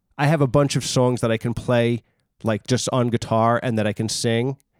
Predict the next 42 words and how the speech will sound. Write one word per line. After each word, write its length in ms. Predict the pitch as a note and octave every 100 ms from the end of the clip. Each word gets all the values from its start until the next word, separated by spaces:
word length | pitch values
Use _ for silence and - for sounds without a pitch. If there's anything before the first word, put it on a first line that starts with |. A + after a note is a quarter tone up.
| _
And 240 | C3+ B2 A#2+
what 100 | C3
I 60 |
wanna 300 | B2 C3+ E3
do 320 | D3 D#3 D3+ A2+
is 160 | G#2+
in 100 | A2
a 40 | G#2+
very 480 | G2+ B2+ C3 C3 - -
almost 360 | C3 C3 B2
clown 480 | - - C3 B2+ A#2+
way, 180 | C3+ A#2+
like, 280 | G#2 G#2 - - _ _ _
go 180 | B2+ C#3
up, 220 | B2 - - - -
make 200 | A#2 B2 -
eye 160 | B2 D3
contact 480 | - C#3+ C#3+ C#3+
with 120 | D3 -
everyone, 400 | B2 A2 G#2+ G2+
be 100 | G#2+
like, 320 | G#2+ G2+ - - _ _ _
"I 80 | C3+
might 220 | F3+ A3
fuck 180 | - G3
this 200 | C#3 -
up. 240 | A#2 - -
Like, 160 | A2
"I 80 | C3
might 200 | C#3+ E3+
fuck 220 | - D3
this 180 | C3+ -
up, 180 | D3+ -
but, 120 | A#2+
like, 160 | A#2 A#2
you 160 | C3
all 120 | C3
know 120 | B2 A2+
this 140 | A2
song. 300 | - A2 F2+
So 220 | - A#2+
let's 380 | G#2+ A#2+ C#3 -